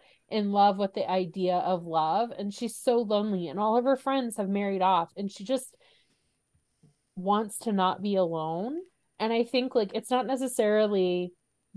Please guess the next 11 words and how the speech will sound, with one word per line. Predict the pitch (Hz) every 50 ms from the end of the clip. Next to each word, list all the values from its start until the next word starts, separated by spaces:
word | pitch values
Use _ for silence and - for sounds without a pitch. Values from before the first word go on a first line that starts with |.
| 185 - _ _ _ -
being | 233 220 208 202 202 196 202
in | - - 196 190 180
love | 180 165 165 170 170 180
with | 190 190 -
a | 180 165 156
person | - - - 196 180 - - 262 277 294 302 -
or | - 190
pining | - - - 214 196 190 196 202 202
for | 202 233 190
a | 180 180 170
person, | - - - 185 180 175 - - 269 294 302